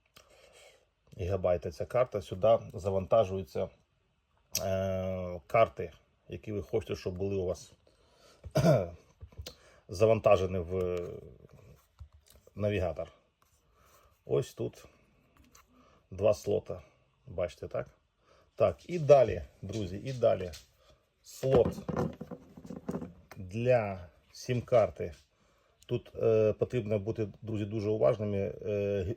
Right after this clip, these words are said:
е, гвинтики дуже-дуже маленькі. Е, треба робити дуже акуратно, щоб не, не зірвати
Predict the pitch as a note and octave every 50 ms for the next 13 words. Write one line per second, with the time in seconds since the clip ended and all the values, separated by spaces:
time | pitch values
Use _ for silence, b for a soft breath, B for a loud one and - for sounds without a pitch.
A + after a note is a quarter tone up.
0 | - _ A2 G#2+ F#2 F2+ A2 B2 A#2 G#2 - G#2+ F#2 G#2+ G2+ F#2+ F2+ F#2+ A2+ A#2+
1 | A2+ F#2+ F#2+ G2 F#2 G2 G#2+ G2 F2+ G2+ G2+ G2+ G2+ G#2+ A2+ A#2+ B2+ A#2+ - F#2+
2 | F2 D#2+ - _ _ _ b b b b b b b b b b b b b b
3 | b b _ - - G2 G2 F#2+ F#2+ F#2+ F#2+ F#2+ - - G#2 A2 G#2 G2 G#2 G#2
4 | G2+ G2 G#2 G2+ - - G#2 - - _ - - G2 F#2+ A#2 A#2 G#2 F2 F#2+ F#2
5 | F2 - - G#2+ G#2 A2 A#2+ - - G2+ F2+ E2+ D2+ - - - G#2+ - - G#2
6 | G#2 G#2 G#2+ G2+ G2+ A2 A2+ G2+ F2 F2 G#2+ G#2+ G#2+ G#2 G#2+ G#2+ G2 F2+ - -
7 | F2+ E2+